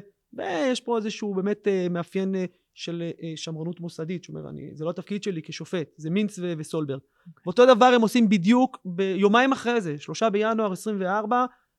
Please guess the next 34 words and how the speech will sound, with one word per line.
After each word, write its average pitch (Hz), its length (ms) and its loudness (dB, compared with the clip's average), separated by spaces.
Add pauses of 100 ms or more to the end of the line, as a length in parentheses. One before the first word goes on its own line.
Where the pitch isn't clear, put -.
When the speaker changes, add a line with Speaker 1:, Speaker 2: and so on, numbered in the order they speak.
(180)
Speaker 1:
בג"ץ, 180 480 -6
אה, 180 300 -2
לגבי 165 340 -4
נבצרות 180 420 -6
ראש 175 120 -10
ממשלה, 180 460 2 (420)
אותו, 202 280 -4
אותו, - 360 -8
אותו, 190 640 -2
אותה 202 140 -6
מנגינה. 165 440 -4 (220)
Speaker 2:
רגע, 190 220 -2
אבל 185 140 -4
במובן 208 380 -2
Speaker 1:
כלומר, 220 160 2
Speaker 2:
הזה 226 80 2
Speaker 1:
אני 240 80 4
לא 240 60 6
רואה 254 120 4
Speaker 2:
הדברים, 233 160 2
Speaker 1:
פה 208 280 0
Speaker 2:
הדברים 190 280 -2
Speaker 1:
מאבק 196 160 -4
ער- 202 60 -2
Speaker 2:
שסולברג, 202 500 -2
אה, 190 100 -6
אומר, 196 280 -6 (120)
או, 190 160 -8
או, 190 80 -14 (180)
כאילו, 190 200 -8
הדברים 196 240 -4
שסולברג 202 380 -4
אומר, 196 260 0
אז, 180 160 -4